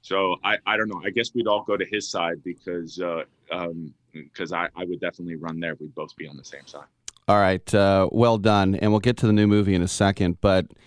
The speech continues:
Speaker 2: uh, I'm from Oakland, and I remember when Fruitvale Station came out, and I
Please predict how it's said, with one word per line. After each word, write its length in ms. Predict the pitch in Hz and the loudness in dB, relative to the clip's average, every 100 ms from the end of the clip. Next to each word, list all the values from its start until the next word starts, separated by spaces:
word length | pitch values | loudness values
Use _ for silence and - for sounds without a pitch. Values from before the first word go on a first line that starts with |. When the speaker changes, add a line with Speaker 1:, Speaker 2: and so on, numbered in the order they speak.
| _ _ _ - | _ _ _ 2
Speaker 2:
uh, 180 | 95 92 | 4 4
I'm 160 | 110 | 4
from 200 | 127 113 | 4 4
Oakland, 420 | 104 113 107 95 92 | 4 4 4 4 4
and 180 | 90 | 4
I 60 | 95 | 4
remember 400 | 95 98 101 95 | 4 4 4 4
when 140 | 92 | 2
Fruitvale 480 | 85 104 95 95 90 | 2 0 2 2 2
Station 640 | - 101 101 101 95 90 - - | 2 2 2 2 2 2 -2 -6
came 260 | - 101 92 | 0 2 4
out, 240 | 90 90 | 4 2
and 140 | 90 87 | 2 0
I 260 | 87 90 | 0 -2